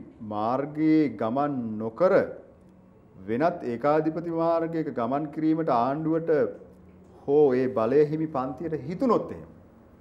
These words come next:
ඒකට උදව් කරන්න අවශ්‍ය කරන ජාත්‍යන්තර වටපිටාවක් හැදිලා තිබෙනවා.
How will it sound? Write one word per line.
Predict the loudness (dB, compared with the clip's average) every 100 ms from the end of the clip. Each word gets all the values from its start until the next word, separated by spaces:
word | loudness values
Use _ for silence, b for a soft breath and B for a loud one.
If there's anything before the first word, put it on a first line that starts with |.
| -20 B B B -20 -20 -12 -2
ඒකට | 0 4 4
උදව් | 4 4 6 6
කරන්න | 6 4 0 -6
අවශ්‍ය | -6 -6 -6 -8
කරන | -4 -4 -6 -4
ජාත්‍යන්තර | -2 -2 -4 -6 -4
වටපිටාවක් | -2 -4 -6 -4 -4 -4 -6
හැදිලා | -8 -8
තිබෙනවා. | -12 -18 -20